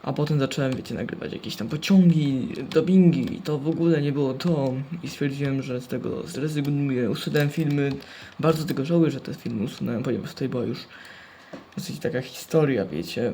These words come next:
że... No coś było na tym kanale, te wyświetlenia były. No, działo się tutaj coś, a teraz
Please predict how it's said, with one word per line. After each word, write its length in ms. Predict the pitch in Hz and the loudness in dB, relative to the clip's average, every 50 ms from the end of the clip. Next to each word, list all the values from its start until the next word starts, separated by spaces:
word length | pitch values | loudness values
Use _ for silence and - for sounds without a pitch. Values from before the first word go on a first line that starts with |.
| 64 69 | -4 -8
że... 360 | - - - 123 123 120 120 127 - - - - - - - - - - - - - - - - - - - - | -8 -8 -6 -4 -4 -4 -4 -6 -8 -10 -12 -14 -18 -20 -20 -20 -20 -20 -20 -20 -20 -20 -20 -20 -18 -14 -8 -4
No 120 | 139 151 | -4 -4
coś 240 | 151 - 165 156 151 | -2 -2 -2 0 4
było 180 | 151 170 170 | 6 6 8
na 100 | 151 131 | 8 6
tym 160 | 117 - 127 120 | 2 -2 -4 -4
kanale, 300 | - 135 123 123 131 127 | -4 -2 -2 -2 -2 -2
te 120 | - 123 | -2 -4
wyświetlenia 560 | 117 - - - - - - 139 131 123 117 | -4 -4 -6 -8 -8 -6 -4 -2 -2 0 -2
były. 520 | 120 123 135 147 147 147 143 139 139 139 139 135 - - - - - - - - - - - - - - - - - - - - - - - - - - - - - - - - - - - - | -2 0 0 0 2 2 2 2 2 0 -2 -4 -8 -14 -12 -12 -14 -14 -14 -20 -20 -20 -20 -20 -20 -20 -20 -20 -20 -20 -20 -20 -20 -20 -20 -20 -20 -20 -20 -20 -20 -20 -20 -18 -18 -10 -2 2
No, 360 | 165 175 180 180 180 175 175 - 147 | 4 4 6 4 2 0 -2 -4 -4
działo 360 | - - 190 180 165 147 175 | 2 4 6 8 8 6 6
się 140 | - - - | 2 -2 -6
tutaj 180 | - - - - | -8 -8 -10 -10
coś, 220 | - - - - | -12 -10 -6 -2
a 100 | - 127 | -2 2
teraz 680 | 165 190 185 175 175 165 160 160 156 - - - - | 2 4 4 6 6 6 4 4 0 -4 -8 -12 -12